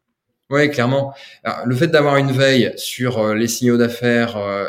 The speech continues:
les appels d'offres sur un marché étranger, ça permet de gagner énormément de temps. Euh, quand, euh,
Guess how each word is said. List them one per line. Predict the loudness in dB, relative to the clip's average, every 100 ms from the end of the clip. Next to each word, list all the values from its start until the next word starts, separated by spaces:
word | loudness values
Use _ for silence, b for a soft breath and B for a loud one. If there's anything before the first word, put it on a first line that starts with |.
| -6
les | -4
appels | -4 -4 -2
d'offres | 2 2 0
sur | -8
un | -8
marché | -8 -8 -8
étranger, | -8 -10 -6 -6
ça | -6
permet | -6 -4
de | -4
gagner | -2 -2
énormément | -2 -2 -4 -4 -6
de |
temps. | -10 -12 b b b b b
Euh, | -18 -12
quand, | -4 -4 2
euh, | 4 4